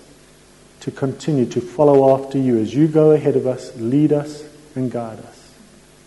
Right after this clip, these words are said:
Be with us, protect us, and bless us.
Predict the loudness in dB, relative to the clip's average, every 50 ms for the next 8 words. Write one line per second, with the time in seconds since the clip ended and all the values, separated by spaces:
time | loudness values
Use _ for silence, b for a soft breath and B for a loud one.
0 | _ _ _ _ _ _ _ _ _ _ 0 0 0 0 -2 -6 -12 -16 -16 -18
1 | -18 -14 -14 -14 -12 -10 -12 -12 -12 -12 -14 -14 -14 -12 -12 -12 -10 -8 -8 -8
2 | -10 -12 -16 -20 -20 -20 -20 -20 -20